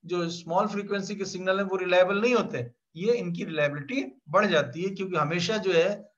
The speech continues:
ये signal जो है, अ, आपको प्राप्त होते रहेंगे, Fading नहीं हो पाएगी इनकी, ठीक है ना? So this is your reduced fading effect and higher reliability। Then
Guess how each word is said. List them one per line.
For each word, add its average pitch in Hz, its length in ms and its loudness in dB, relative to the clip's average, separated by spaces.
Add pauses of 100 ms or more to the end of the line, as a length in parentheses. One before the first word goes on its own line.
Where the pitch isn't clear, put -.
(120)
ये 175 360 -4 (120)
signal 190 420 0
जो 170 140 -2
है, 226 240 0 (520)
अ, 165 80 -6 (260)
आपको 226 480 2 (260)
प्राप्त 180 320 2
होते 131 220 -6
रहेंगे, 120 380 -6 (160)
Fading 165 280 0
नहीं 139 120 -2
हो 123 80 -2
पाएगी 117 340 -10
इनकी, 110 280 -20 (400)
ठीक 208 140 -8
है 302 100 2
ना? - 320 -2
So - 140 -12
this 196 280 -4
is 208 160 0
your 226 180 4 (360)
reduced 202 400 0
fading 185 320 0
effect 175 440 -2
and 254 200 -4 (280)
higher 208 260 4 (320)
reliability। 131 640 0 (720)
Then 220 300 0